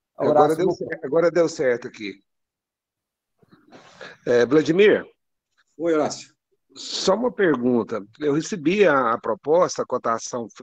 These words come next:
Speaker 1: é, pela Jaqueline lá, dos produtos pra gente participar do projeto, certo?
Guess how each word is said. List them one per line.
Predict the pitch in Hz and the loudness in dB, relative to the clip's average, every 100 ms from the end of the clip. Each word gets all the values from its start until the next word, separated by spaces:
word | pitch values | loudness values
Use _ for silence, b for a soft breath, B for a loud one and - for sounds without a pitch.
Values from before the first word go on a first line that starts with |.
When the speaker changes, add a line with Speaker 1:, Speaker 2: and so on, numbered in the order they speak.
| - | -6
Speaker 1:
é, | 127 120 | -2 -2
pela | - 120 120 | -2 -4 -4
Jaqueline | 127 120 120 117 120 | -4 -4 -4 -4 -4
lá, | 113 120 147 - _ B B B B - | -2 0 -2 -4 _ B B B B -12
dos | 123 | -12
produtos | - 156 160 135 156 175 | -4 0 2 2 0 -2
pra | - 156 | -2 -2
gente | 160 - | -2 -4
participar | - 156 156 - 170 139 135 | 0 0 0 -4 -2 2 2
do | 139 | 0
projeto, | 131 180 175 120 95 - | -2 0 2 -2 -2 -4
certo? | 151 160 170 | 0 2 0